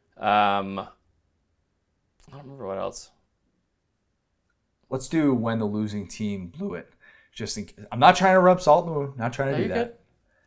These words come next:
Speaker 2: There's a few instances here that, that need to be brought up. When there's eleven thirty left and A and M is up twenty-three to seventeen, Manziel hasn't hit a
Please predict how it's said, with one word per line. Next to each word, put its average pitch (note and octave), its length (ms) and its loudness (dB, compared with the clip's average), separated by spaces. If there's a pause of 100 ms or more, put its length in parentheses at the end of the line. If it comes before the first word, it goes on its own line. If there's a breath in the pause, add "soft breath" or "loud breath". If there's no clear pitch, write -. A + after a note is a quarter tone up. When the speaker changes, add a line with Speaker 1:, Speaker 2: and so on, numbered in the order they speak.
(320)
Speaker 2:
There's C3+ 220 6
a C3+ 40 0
few D#3 300 -2
instances B2 520 -2
here G#2+ 320 0
that, G2 280 0
that G#2 160 -4
need G#2+ 220 -6
to G#2+ 80 -14
be G#2+ 80 -6
brought F#2+ 280 -6
up. F2 260 -10 (500)
When A#2+ 80 -6
there's C3+ 100 0
eleven C#3+ 320 -2
thirty C3 300 0
left G#2 500 -4 (160)
and G2+ 100 -14
A G2+ 40 -6
and A2+ 160 -2
M G#2 160 -2
is F#2+ 100 -10
up F2+ 140 -10
twenty-three A2 420 -8
to F#2+ 80 -8
seventeen, F2+ 560 -10 (880)
Manziel C#3 520 4
hasn't C3+ 420 -4
hit A#2+ 420 -4
a G#2 320 -8